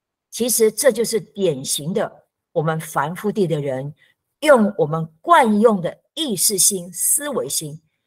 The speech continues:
去测度如来不可思议的一个智慧啊。于是马明菩萨就回答，他说，一切境界本来一心，离于想念。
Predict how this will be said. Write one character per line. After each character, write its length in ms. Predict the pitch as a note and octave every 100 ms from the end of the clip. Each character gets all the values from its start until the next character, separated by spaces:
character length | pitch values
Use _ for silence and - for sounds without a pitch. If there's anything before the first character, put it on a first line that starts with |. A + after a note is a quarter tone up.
| _
去 260 | - C4 G3
测 500 | - - D#4 C#4+ G3
度 340 | E3+ G#3 F3 -
如 180 | F3 A3
来 300 | E3+ C3+ - _ _
不 100 | C#4+
可 300 | C4 - D3
思 300 | C#3 - A3
议 120 | -
的 140 | F3 C#3+
一 100 | E3
个 160 | D#3
智 260 | C#3+ - D#3
慧 240 | - D3
啊。 120 | - _ _ _ _ _ _ _ _ _ _ _ _ _ _ _ _ _ -
于 140 | G3+
是 300 | A#3+ B3 G3+ -
马 260 | F#3 D3
明 200 | D3+ F3+
菩 200 | G3+ F3
萨 200 | F3 C3
就 140 | B2 -
回 200 | - B2+
答， 240 | - - _ _ _ _ _ _
他 120 | A3+
说， 180 | B3 C4
一 260 | B3+ C4+ F4
切 400 | - G4 F4+ A3+
境 360 | - D4+ A3+ G3
界 440 | A#3+ G3+ C#3+ B2 -
本 320 | G#3+ C#3+ C3
来 260 | C3 C3 -
一 140 | A#3+
心， 420 | F3 - F#3 F3 - _ _ -
离 360 | G3 G#3+ A#3+
于 240 | - F#3 F#3
想 380 | - - - D#3
念。 260 | E3 -